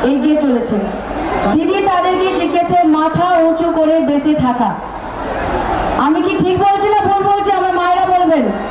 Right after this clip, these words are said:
আমি কোনো বাজে কথার মধ্যে নেই, আমি যেটা দেখেছি, যেটা অনুভব করেছি, আমি সেটাই বলছি। আর আমি যেটা অনুভব করেছি, বাংলার বঙ্গবাসী হিসেবে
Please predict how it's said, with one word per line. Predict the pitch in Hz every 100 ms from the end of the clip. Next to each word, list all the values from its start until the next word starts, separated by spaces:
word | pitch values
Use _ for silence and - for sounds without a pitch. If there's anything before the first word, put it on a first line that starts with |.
| - - - - - - - - - - - - 294
আমি | 339 359
কোনো | 349 370 370
বাজে | 330 330 339
কথার | 330 359
মধ্যে | 349 302 330
নেই, | 285 214 202 - 269
আমি | 302 311
যেটা | 339 330 320
দেখেছি, | 320 339 349 370 - - - - - 220
যেটা | 277 302
অনুভব | 302 330 349 330
করেছি, | 330 339 349 320
আমি | 294
সেটাই | 302 311 302 285
বলছি। | 247 240 226
আর | 240
আমি | 269 320
যেটা | - 320
অনুভব | 320 320 311
করেছি, | 302 302 311 302 - - - 214 262
বাংলার | 294 311 330 330 320 302 - - 233
বঙ্গবাসী | 294 320 339 330 330
হিসেবে | 311 330